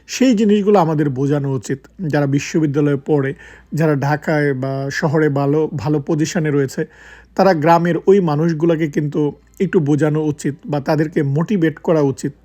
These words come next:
এটা যারা, আহ, ঢাকা থেকে গ্রামে যাচ্ছে, তাদের একটা দায়িত্বের মধ্যেই পড়ে আমি বলবো। আর পাবলিক বিশ্ববিদ্যালয়ের শিক্ষার্থীদের মানুষ যত বড় মনে করে, তার চাইতে বেশি আমার মনে হয়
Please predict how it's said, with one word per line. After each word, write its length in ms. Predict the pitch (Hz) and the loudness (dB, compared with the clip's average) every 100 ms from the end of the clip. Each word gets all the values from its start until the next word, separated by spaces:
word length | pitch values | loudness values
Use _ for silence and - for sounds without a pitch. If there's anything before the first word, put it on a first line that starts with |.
| - | -2
এটা 240 | 170 175 - - - - _ 156 | 2 2 0 -14 -20 -20 _ 0
যারা, 380 | 165 156 156 147 | 2 4 4 2
আহ, 200 | 147 139 - - 175 135 | -2 -6 -10 -14 -8 -4
ঢাকা 280 | 135 160 | -4 -2
থেকে 260 | 147 143 156 | -2 -2 -4
গ্রামে 380 | 127 147 147 139 | -2 -2 -2 -2
যাচ্ছে, 520 | 143 139 - 185 156 - _ | -2 -4 -6 -4 -4 -6 _
তাদের 200 | 208 226 | 2 2
একটা 160 | 226 214 | 2 2
দায়িত্বের 640 | 156 175 175 - - 185 | 4 2 0 -4 0 2
মধ্যেই 380 | 147 147 131 180 | 2 -2 2 0
পড়ে 300 | 151 139 131 | 2 -4 -4
আমি 280 | 123 127 131 | -6 -8 -8
বলবো। 440 | 123 127 123 143 - - - _ | -8 -8 -8 -10 -12 -20 -20 _
আর 100 | 156 | -4
পাবলিক 480 | 147 170 156 208 160 | 0 0 0 -2 -2
বিশ্ববিদ্যালয়ের 640 | 147 - 196 180 165 170 | -4 -2 0 2 2 0
শিক্ষার্থীদের 680 | 160 233 - 165 147 147 156 | 0 -6 -4 -4 -2 -2 -2
মানুষ 420 | 143 143 147 - - | -2 -2 -4 -6 -6
যত 240 | 143 160 175 | -2 -2 -2
বড় 360 | 135 151 156 | -2 0 0
মনে 220 | 147 147 | -2 -4
করে, 280 | 135 143 143 - _ | -4 -4 -4 -8 _
তার 140 | - 165 | -4 -2
চাইতে 300 | - 180 175 | 0 0 0
বেশি 480 | 127 156 147 214 190 | 2 0 0 2 2
আমার 240 | 147 151 | 2 -2
মনে 220 | 147 143 | -4 -4
হয় 200 | 123 143 | -6 -8